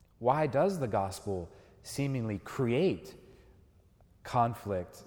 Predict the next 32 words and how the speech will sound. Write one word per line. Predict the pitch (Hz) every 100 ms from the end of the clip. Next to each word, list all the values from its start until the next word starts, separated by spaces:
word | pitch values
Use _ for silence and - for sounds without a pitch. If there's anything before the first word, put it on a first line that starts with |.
| 101
and | 87 90
disunity | 113 - - 110 104 - 98
and | 87 85
discord? | 92 - 82 76 - - - _ _ - _ - - - - - - - - - -
Well, | 135 147
it's | 143
not | 165 208 226
because | 180 160 127
of | 131
the |
message | 123 135 127 110
itself, | 101 - 190 160 - - - - - - - - - - _ _ - - _ _ _ _ _ _ _ _
but | 123
rather | 113 127 131
because | 107 117 - 147 151 117
of | 127 120
the | 117
way | 120 120 117 117 - - - - -
people | - 131 113
receive | 98 95 - - 117 87
it. | 82 - - - - _ _ _ - - _ _ - -
And | 127
this | 131
is | 143 117
really | 135 131
what | 117 104
Jesus | - 123 113 92
is | 104 95 -
pointing | - 127 92 113
out | 104 113 113 104
about | 95 101 98
himself. | 98 92 - 110 92 85 - -